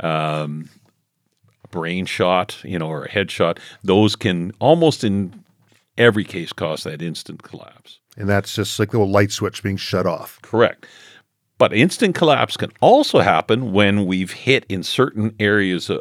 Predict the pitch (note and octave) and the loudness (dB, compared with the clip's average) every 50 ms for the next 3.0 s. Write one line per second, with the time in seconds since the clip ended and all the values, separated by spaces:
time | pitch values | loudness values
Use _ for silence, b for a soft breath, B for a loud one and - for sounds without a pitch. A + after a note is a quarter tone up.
0 | - - E2+ E2 - - - F#2 D#2+ C2 E2 D#2 - G#2+ A#2 A#2+ A2+ G2 F2 E2 | -6 -6 -8 -6 -6 -6 -6 -6 -6 -6 -10 -2 2 4 6 6 6 4 4 0
1 | E2 F#2+ - B B B B B B B B B B - F#2+ G2 F#2+ F#2+ F#2+ F#2 | -4 -8 -10 B B B B B B B B B B -6 -2 2 2 4 4 4
2 | F#2 F2+ - - _ - - F#2+ F2 E2 - - - - - F2+ D#2 D#2 D#2 | 2 0 -2 -8 _ -6 -4 -4 -4 -4 -6 -10 -10 -8 -8 -8 -6 -8 -12